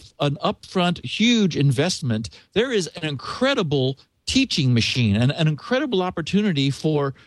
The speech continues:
for, for delivering knowledge and in, in the form of education on, on tablets.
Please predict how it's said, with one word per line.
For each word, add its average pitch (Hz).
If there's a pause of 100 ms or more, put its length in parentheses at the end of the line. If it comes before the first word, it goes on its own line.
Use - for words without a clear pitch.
(100)
for, 160 (140)
for 156
delivering 185 (100)
knowledge 156 (100)
and 135
in, 139
in 147
the 135
form 175
of 147 (120)
education 170 (260)
on, 175 (240)
on 135
tablets. -